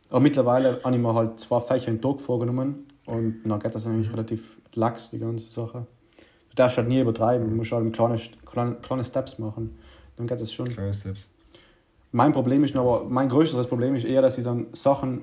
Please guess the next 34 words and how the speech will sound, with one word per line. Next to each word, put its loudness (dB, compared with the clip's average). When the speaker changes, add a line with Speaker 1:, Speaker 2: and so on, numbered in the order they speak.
Speaker 1:
ähm, -4
also -2
meistens -2
ist -6
es -16
so, -4
dass -2
ich -10
nicht -4
unbedingt 0
noch 0
den -2
ganzen -2
Tag -2
auf -2
Instagram -2
rumhänge, -2
sondern -6
dass -4
ich -6
dann -2
andere -2
Sachen -6
dazwischen -4
mache, -2
die 4
mich, 0
die, -2
wo 0
ich 2
mich 0
dann 0
produktiv -4
fühle. 4